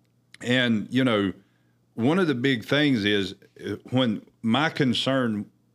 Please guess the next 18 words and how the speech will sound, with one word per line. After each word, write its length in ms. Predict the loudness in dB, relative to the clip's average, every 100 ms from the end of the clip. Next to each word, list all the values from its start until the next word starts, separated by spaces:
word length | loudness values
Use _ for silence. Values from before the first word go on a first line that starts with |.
| _ -20
especially 800 | -4 0 0 0 0 0 0 -2
in 120 | -2
the 80 | -2
last 360 | -2 -2 -2
little 180 | -2 -2
while, 320 | 0 0 0
because 400 | -2 -4 -2 0
like 240 | -2 -4 -4
you 60 |
talked 240 | -2 -2 0
about, 260 | -2 -2 -6 _ _ -4
you 120 | 0
know, 80 | 0
I 180 | 0 -2
watched 680 | 0 0 0 -2 -6 -6
the, 320 | -2 0 0 -4
the 120 | -10
panel, 680 | -8 -2 0 0 0 -2